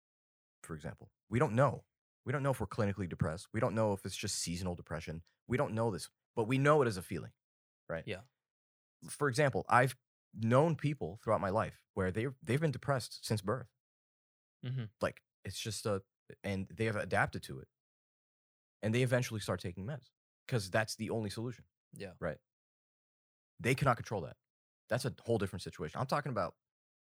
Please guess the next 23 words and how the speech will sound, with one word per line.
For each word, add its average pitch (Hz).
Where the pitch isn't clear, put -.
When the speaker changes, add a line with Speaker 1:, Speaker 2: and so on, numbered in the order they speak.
Speaker 1:
people 180
that 113
just 117
automatically 139
assume 104
and 110
claim 143
they're 110
depressed 90
solely 131
based 113
off 107
of 92
a 87
sad 104
feeling. 90
Speaker 2:
Yeah. 90
Speaker 1:
No 160
hope. 131
There 147
ain't 143
no 143
hope. 143